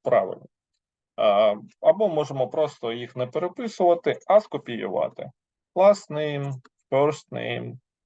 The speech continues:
адрес. І city.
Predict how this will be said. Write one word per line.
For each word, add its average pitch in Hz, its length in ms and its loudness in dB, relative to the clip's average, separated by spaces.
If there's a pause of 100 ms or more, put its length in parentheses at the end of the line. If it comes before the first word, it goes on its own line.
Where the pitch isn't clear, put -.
(220)
адрес. 120 640 2 (3250)
І 240 60 -4
city. 139 500 -6